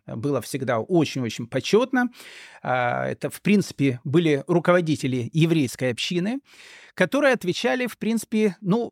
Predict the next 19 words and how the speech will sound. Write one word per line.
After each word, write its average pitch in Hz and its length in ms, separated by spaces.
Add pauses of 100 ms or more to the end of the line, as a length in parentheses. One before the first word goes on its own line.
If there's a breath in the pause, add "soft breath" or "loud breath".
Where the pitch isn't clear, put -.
за 151 200
всё, 220 360
что - 260
происходило 165 920
в 135 140
этой 135 240
общине. 120 680
За, 175 480 (400 soft breath)
э, 139 280
распределение 170 680
денег, 113 680
э, 135 140
за 143 200
то, 185 240
чтобы 160 580
в 147 220
городе 165 340
функционировала 160 840
школа, 113 540